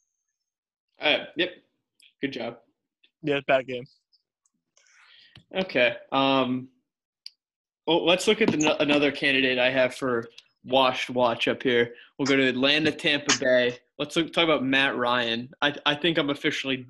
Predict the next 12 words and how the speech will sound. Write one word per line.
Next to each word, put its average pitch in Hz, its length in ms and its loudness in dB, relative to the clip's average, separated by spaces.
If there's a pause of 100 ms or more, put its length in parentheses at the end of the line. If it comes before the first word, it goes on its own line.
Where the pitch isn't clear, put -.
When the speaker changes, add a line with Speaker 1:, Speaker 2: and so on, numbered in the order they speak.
(600)
Speaker 1:
I'm 180 60 -2
almost 170 260 0
done 151 140 2
with 139 100 -4
the 139 60 -8
Matt 123 200 0
Ryan 120 300 -2
discourse, 120 560 -6
but 117 260 -6 (640)
J 143 140 -2
P, 131 100 -4
can - 80 -10